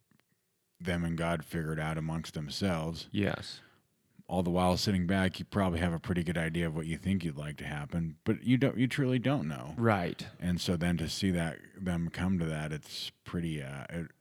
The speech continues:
Speaker 1: just affirms that this process works, yeah?
Speaker 2: Yeah, I think that is the biggest thing I get out of working with others is, is having nothing to do with the outcome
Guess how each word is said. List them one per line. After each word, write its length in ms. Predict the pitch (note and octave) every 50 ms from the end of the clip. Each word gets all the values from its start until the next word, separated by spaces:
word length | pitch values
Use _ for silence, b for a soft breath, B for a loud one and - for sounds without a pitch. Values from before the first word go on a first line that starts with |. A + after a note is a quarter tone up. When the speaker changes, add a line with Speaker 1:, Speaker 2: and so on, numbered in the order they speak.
| - F2+
Speaker 1:
just 240 | F2 F2 F2+ - -
affirms 720 | F2 - - - F#2 F#2 F2+ F2+ F2+ F2+ E2+ D2+ D2+ D2+ - _ _ -
that 220 | - E2 D#2 D2 B1 G1+ - _ _ _ _ _ _ _ _ _ _ - - C#2+ -
this 220 | - F3+ F3 -
process 560 | - - - - D#2 D#2 - - D2 - -
works, 460 | E2+ F2+ F2 D#2 C2 C2 - - - C#2+
yeah? 300 | C2+ C#2+ D#2+ F#2 F#2 F2 - _
Speaker 2:
Yeah, 320 | - A2+ A#2+ A2+ F2+ D2+ - -
I 100 | - A2
think 220 | A2 - C#3+ C#3 C3
that 180 | A2 A2 A2 G2+
is 180 | F#2+ F2+ - -
the 120 | - F#2+
biggest 420 | F2 - F#2 F#2 F2+ F#2+ F2+ - -
thing 160 | F2+ F2+ F2
I 120 | F2 F2
get 180 | D#2+ E2+ E2+ D#2
out 180 | D2 C#2+ C#2
of 320 | A#1+ A1+ A#1 - - - - - _ -
working 400 | G#2 G2+ F#2+ - - F2+ F2+ F2+
with 160 | E2+ E2+ F#2 -
others 460 | - C2+ - - - - - - -
is, 300 | - - - - - - - _ _ _ _ _ _ _ -
is 580 | G2+ F#2+ F#2 F2+ F2 E2+ E2 D#2+ - - - b b b b b b b b b b b b b _ _ _ _ _ _ _ _ _ _ _ _ _ _ _ _ _ _ _ _ _ _ _ _ _ _ _ _ _ _ _ _
having 480 | - - - G#2 G2 F#2+ G2 F#2+ F2+ F2+
nothing 360 | F2 F2 F2+ - - F#2+ F#2
to 120 | F2 - E2+
do 260 | E2+ - F2 E2+ D#2+
with 240 | E2 F2 D#2+ - -
the 180 | F2+ F2 D#2+
outcome 680 | D2+ D#2+ E2 E2+ - - - A2+ A#2 A#2+ B2+ B2+ B2+